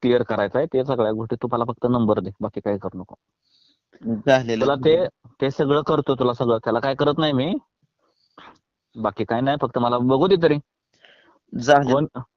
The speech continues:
Speaker 2: झालेलं झालं, आपण काय करू आता?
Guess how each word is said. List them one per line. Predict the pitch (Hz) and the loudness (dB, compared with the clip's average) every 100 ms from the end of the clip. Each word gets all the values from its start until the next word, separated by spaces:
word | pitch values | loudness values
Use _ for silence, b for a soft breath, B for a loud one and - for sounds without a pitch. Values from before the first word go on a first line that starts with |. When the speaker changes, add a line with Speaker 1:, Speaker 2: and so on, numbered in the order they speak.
| _ - | _ -12
Speaker 2:
झालेलं | 131 156 143 135 147 | 0 2 2 -2 4
झालं, | 160 143 | 4 6
आपण | 143 143 - 147 | 6 6 4 -4
काय | 147 127 135 | 2 4 4
करू | - 143 135 | 0 0 4
आता? | 139 131 - 135 131 | 8 6 6 6 6